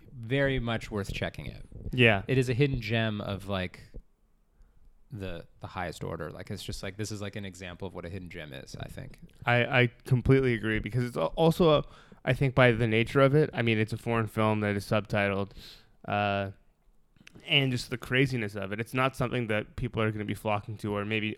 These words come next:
Speaker 2: will ever
Speaker 1: Yeah.
Speaker 2: hear of.
Speaker 1: Music is amazing. Also, it's got a, it's got a touch of Ghost in the Shell a little bit.
Speaker 2: Yeah.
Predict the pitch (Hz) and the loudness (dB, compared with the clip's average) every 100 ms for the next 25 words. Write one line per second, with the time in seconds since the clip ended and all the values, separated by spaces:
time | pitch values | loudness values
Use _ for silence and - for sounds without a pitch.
0 | - 110 104 104 98 98 95 - _ _ | -8 -4 -2 -2 -4 -4 -6 -12 _ _
1 | _ _ - 92 85 - 120 110 98 90 | _ _ -16 -10 -10 -8 -2 0 0 -6
2 | - _ 110 110 113 117 110 95 90 90 | -14 _ -4 -2 0 -2 -6 -8 -10 -10
3 | - 107 107 90 92 - 85 80 - _ | -12 -18 -16 -14 -12 -10 -12 -12 -18 _
4 | _ _ - - - 117 101 98 95 - | _ _ -20 -20 -14 -12 -10 -12 -14 -16
5 | - 120 - 104 - 117 110 107 101 98 | -20 -14 -10 -10 -10 -12 -12 -12 -10 -10
6 | - 107 92 - 95 98 120 - _ _ | -10 -10 -10 -8 -6 -6 -8 -12 _ _
7 | - - - 110 113 117 131 - 113 104 | -20 -20 -12 -10 -8 -8 -10 0 4 4
8 | - 98 95 92 | 2 -4 -8 -12